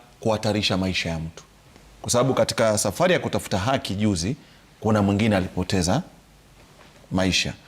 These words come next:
ama kuna mwingine alipata majeraha. Unadhani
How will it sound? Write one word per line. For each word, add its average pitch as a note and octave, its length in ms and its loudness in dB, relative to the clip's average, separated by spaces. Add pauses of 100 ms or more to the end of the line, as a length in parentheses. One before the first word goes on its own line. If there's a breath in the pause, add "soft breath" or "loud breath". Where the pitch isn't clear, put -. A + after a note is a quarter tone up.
(180 loud breath)
ama G2+ 200 2
kuna F#2+ 200 0
mwingine G2+ 320 2
alipata G2 480 -2 (260)
majeraha. E2 440 -4 (380 loud breath)
Unadhani D#3+ 600 2